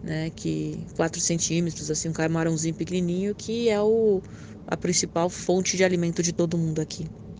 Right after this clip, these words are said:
E em relação da alimentação do navio e como é a vida a bordo do navio, é um hotel cinco estrelas, né? Você tem, é, restaurante, se tem bares, tem cafeteria. É, os navios com que eu trabalho não tem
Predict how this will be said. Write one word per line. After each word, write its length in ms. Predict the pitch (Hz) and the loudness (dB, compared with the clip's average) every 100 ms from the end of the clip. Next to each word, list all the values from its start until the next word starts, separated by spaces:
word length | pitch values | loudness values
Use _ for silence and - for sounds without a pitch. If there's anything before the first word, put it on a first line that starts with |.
| - - | -16 -16
E 540 | - 214 220 214 220 214 | -6 0 2 6 6 6
em 60 | 240 | 10
relação 360 | 247 247 277 254 | 10 10 8 8
da 80 | |
alimentação 540 | 262 254 247 254 240 247 | 8 8 6 4 4 4
do 100 | 233 | 6
navio 460 | 233 190 208 240 | 4 4 4 6
e 60 | 226 | 6
como 200 | 220 214 | 6 6
é 80 | 214 | 6
a 20 | |
vida 240 | 190 202 | 4 4
a 40 | 202 | 8
bordo 260 | 202 202 | 8 6
do 140 | 180 196 | 2 2
navio, 520 | 202 180 160 151 151 | 2 2 0 2 4
é 400 | 175 220 240 262 | 6 8 6 4
um 320 | 277 277 269 | 4 0 2
hotel 440 | 285 285 277 285 285 | 2 8 8 10 6
cinco 260 | 277 254 | 4 4
estrelas, 560 | 247 - 180 156 143 147 | 2 4 2 2 0 0
né? 180 | 185 185 | 0 0
Você 200 | 180 190 | 2 0
tem, 640 | - 233 240 220 202 190 | 6 6 8 6 4 0
é, 380 | - 180 170 165 | 2 2 4 2
restaurante, 840 | 175 175 202 180 190 220 190 - 160 | 0 0 4 4 6 6 4 0 -2
se 140 | - | -4
tem 380 | - 170 170 165 | -2 -2 -2 -2
bares, 840 | 151 165 196 190 170 160 156 - | 4 6 8 6 4 2 0 0
tem 500 | - 160 160 156 156 | 0 -2 0 -2 -4
cafeteria. 1040 | 151 165 165 180 175 214 196 160 156 151 170 - - - - - | -2 -2 0 2 2 4 4 4 2 0 -4 -12 -18 -18 -14 0
É, 460 | 175 175 170 165 - | 4 6 4 2 0
os 140 | 185 | 0
navios 300 | 196 196 233 | 2 2 2
com 120 | 233 | 2
que 120 | 220 | 6
eu 80 | 214 | 6
trabalho 360 | 208 185 185 185 | 6 4 4 6
não 220 | 202 220 | 4 2
tem 480 | - 214 220 220 | 2 4 6 4